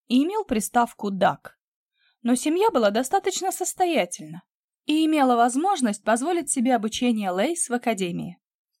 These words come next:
«Девчонки, Дак Вар мне поставила четыре, но сказала, что с большой натяжкой».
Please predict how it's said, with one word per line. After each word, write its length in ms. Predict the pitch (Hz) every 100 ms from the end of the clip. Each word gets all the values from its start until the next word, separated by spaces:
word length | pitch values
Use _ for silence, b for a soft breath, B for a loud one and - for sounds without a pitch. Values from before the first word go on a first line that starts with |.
| _ _ _ _ _ -
«Девчонки, 1200 | 311 349 - 381 381 320 254 - 220 196 185 185 _ _
Дак 380 | 208 294 339 294
Вар 300 | 285 370 381
мне 160 | 269 247
поставила 560 | 233 254 320 359 359
четыре, 560 | 339 269 - 240 202 185
но 140 | 214
сказала, 420 | 247 262 254 294
что 220 | 285 - 247
с 60 |
большой 960 | 220 247 247 240 - 349 415 440 440 415
натяжкой». 920 | 302 247 247 190 175 - - - -